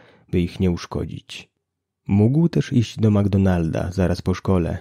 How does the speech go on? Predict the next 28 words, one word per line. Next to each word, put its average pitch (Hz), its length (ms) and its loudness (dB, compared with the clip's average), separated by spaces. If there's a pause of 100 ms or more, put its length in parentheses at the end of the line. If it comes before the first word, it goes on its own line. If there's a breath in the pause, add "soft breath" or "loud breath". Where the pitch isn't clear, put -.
i 101 80 -2
na 98 180 2
obiad 101 340 0
kupić - 420 -4
sobie 107 240 2
cały 101 300 2
zestaw 98 380 0
z 98 120 -4
zabawką. 98 580 -2 (640)
Zdawał 107 460 2
sobie 117 260 2
też - 220 0
sprawę, 95 600 -2 (200)
że 98 160 0
starczy 120 480 -2
mu 113 120 2
nawet 113 300 2
na 110 120 2
przenośną 104 560 0
konsolę 98 540 0
z - 20 -4
jakąś 95 400 0
grą. 98 300 0 (580)
To 101 120 0
było 92 200 4
już 87 180 -2
kompletne 92 500 0
szaleństwo, 92 600 0